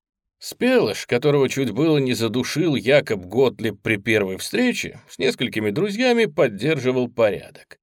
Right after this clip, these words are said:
И не найти было лучшего исполнителя для этой роли. Беженцы, которых стали называть перемещенные лица или сокращенно Ди Пи, изголодались по хоть чему-нибудь, что относилось к культуре.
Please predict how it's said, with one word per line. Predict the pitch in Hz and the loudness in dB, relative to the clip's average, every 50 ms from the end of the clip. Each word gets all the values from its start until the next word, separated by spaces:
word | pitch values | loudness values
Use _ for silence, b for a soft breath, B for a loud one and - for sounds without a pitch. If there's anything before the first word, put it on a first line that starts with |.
| _ _ _ _ _ | _ _ _ _ _
И | - 202 | -2 0
не | 214 220 | 2 2
найти | 214 208 185 165 147 - 117 156 185 170 | 4 4 2 2 -2 -4 -4 -4 -4 -2
было | 135 127 123 110 | 0 0 2 2
лучшего | 104 98 113 151 151 151 - 123 110 113 107 | 0 0 0 -2 -2 -2 -4 -4 -2 -2 -4
исполнителя | - - - 101 98 92 92 110 127 120 - - 113 104 104 101 95 - - | -4 0 0 0 0 2 0 -2 -2 -2 0 -2 0 2 2 0 0 -4 -10
для | - 98 98 101 104 101 | -12 -8 -2 2 2 4
этой | 101 98 98 - 98 95 | 2 2 0 -2 -2 -2
роли. | 90 90 85 85 85 - - - - _ _ _ _ _ _ _ | -2 -2 -4 -8 -10 -16 -20 -20 -20 _ _ _ _ _ _ _
Беженцы, | - - - 185 208 208 185 175 180 156 - - - 113 95 92 | -8 -2 2 4 4 4 4 2 0 -2 -2 -2 -2 -2 -2 -2
которых | 90 - 92 - - 185 170 151 - | -4 -6 -8 -6 -4 -4 -4 -4 -4
стали | - - - 175 165 160 | -6 -6 -4 -2 0 0
называть | 143 120 117 104 104 104 110 151 165 165 156 151 - _ | 0 0 0 0 0 0 2 2 2 2 0 -2 -4 _
перемещенные | 170 160 156 156 151 147 143 - - - 127 135 127 113 104 98 98 98 95 95 | 2 4 4 4 2 2 2 0 0 2 2 2 2 2 2 0 0 0 0 -2
лица | 98 147 214 226 214 196 - - - 190 185 180 180 - - - | -2 -2 -2 -4 -4 -4 -4 -2 2 4 4 6 4 4 2 0
или | 208 220 202 185 170 156 - - | -2 0 2 4 4 4 4 2
сокращенно | - - 139 127 104 110 117 117 - - - 147 147 131 123 117 113 110 107 - - | -2 -2 -2 -2 0 -2 -2 -2 -2 0 2 4 4 4 4 2 0 0 -2 -4 -6
Ди | 113 104 101 110 110 98 - - - _ _ | -10 -10 -8 -8 -8 -8 -8 -12 -16 _ _
Пи, | 233 233 233 202 - _ _ _ _ _ _ _ | -4 -4 -4 -6 -8 _ _ _ _ _ _ _
изголодались | - 247 233 208 190 202 190 185 170 143 196 220 220 208 190 170 151 147 - | -2 0 0 2 2 4 4 4 4 2 2 4 4 4 4 4 2 0 -2
по | - 156 147 | -2 -2 -2
хоть | - 175 185 151 - | 0 -2 -4 -4 -6
чему-нибудь, | - - 127 127 113 110 156 190 190 156 139 135 117 120 165 190 160 147 | -4 -2 -2 -2 0 0 0 0 0 -2 -2 -4 -2 0 -2 -2 -2 -2
что | - - - - 135 135 127 | -6 -6 -2 0 2 2 2
относилось | - - 110 95 98 - 127 151 151 147 127 - - | 2 0 -4 -4 -4 -2 -2 0 2 2 0 -2 -6
к | - | -12
культуре. | - - 110 101 95 - _ - 95 101 101 98 87 - - - | -12 -8 -8 -8 -8 -10 _ -8 -6 -4 -4 -6 -6 -8 -14 -18